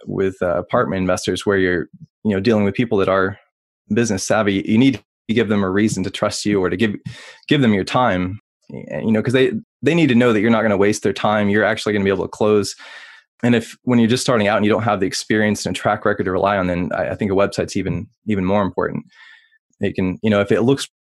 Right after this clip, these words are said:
professional enough, they can really give you instant credibility, uh, because it, you know, the typical person that is just starting out that really doesn't have any idea what they're doing, they're not gonna have a professional looking website typically, um, you know, and so when, when you have one, that, that kinda gives a,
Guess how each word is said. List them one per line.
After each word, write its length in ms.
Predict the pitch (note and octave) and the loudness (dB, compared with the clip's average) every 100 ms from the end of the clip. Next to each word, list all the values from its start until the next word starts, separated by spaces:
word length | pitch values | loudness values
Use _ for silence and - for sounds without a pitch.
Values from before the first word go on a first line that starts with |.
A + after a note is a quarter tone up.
| _ | _
professional 520 | - G#2 A2+ A2+ G#2 F#2 | -4 -2 -2 0 0 2
enough, 160 | F2+ | 2
they 120 | - F#2+ | 0 -2
can 220 | F#2 F#2 | -4 -4
really 200 | A#2+ D3+ | 0 2
give 140 | A2 F#2+ | 2 2
you 100 | F#2 | 2
instant 380 | A2 C3 E2 C#2+ | 0 0 -4 -4
credibility, 640 | - - E2+ G1+ D2 G#2 - | -4 -4 -4 -4 -6 -10 -12
uh, 100 | F2 | -10
because 240 | F2+ - G2+ | -8 -6 -4
it, 120 | F#2 - _ - - _ | -6 -8 _ -20 -20 _
you 80 | A2+ | 0
know, 80 | A2+ | 0
the 60 | G#2 | 2
typical 340 | C#3+ B2+ G#2 | 2 2 0
person 440 | - A#2 - G#2+ | 0 0 2 2
that 200 | G2+ E2+ - - | 2 0 -4 -2
is 160 | A2 | 0
just 160 | A2 G#2 | 0 0
starting 260 | A2+ G#2+ | 0 2
out 180 | G#2 G2+ | 2 2
that 180 | G2+ - _ _ _ | 0 -2 _ _ _
really 280 | A2+ A#2 C3+ | -2 2 4
doesn't 260 | A2 B2 A#2 | 4 4 2
have 120 | A#2+ | 4
any 80 | A#2 | 2
idea 200 | A2 A#2+ | 4 4
what 100 | C3 | 4
they're 100 | D3 | 2
doing, 220 | D3 C3 | 2 4
they're 100 | A#2 | 4
not 240 | A#2 D#2+ | 2 -2
gonna 160 | - A2+ | -2 0
have 160 | A2 G2 | 0 -2
a 60 | |
professional 480 | F#2+ - A2 G#2+ G2 | -4 -2 -2 0 -2
looking 180 | F#2 F2+ | -2 0
website 360 | G2+ G2 F2+ | 0 0 -2
typically, 580 | E2+ F2+ E2+ G2 F#2 F2 | -2 -6 -4 -2 0 0
um, 320 | F#2 F2 F2 - _ _ _ _ - | -2 -2 -4 -10 _ _ _ _ -20
you 200 | - F#2 | -8 -2
know, 100 | G2 | 0
and 160 | G2+ G2 | 0 0
so 160 | - G2 | -2 0
when, 220 | G#2+ G#2 | 0 -2
when 200 | G2+ F#2+ | -2 -2
you 80 | G2 | -2
have 240 | A#2 G2+ | -2 -2
one, 300 | F#2 E2+ G#2 | -2 -4 -2
that, 180 | A2+ F2+ - - | -2 -2 -4 -8
that 180 | - | -6
kinda 140 | - F#2 | -2 -2
gives 260 | F2+ F2+ F#2 | -2 -2 -2
a, 180 | F2 | -4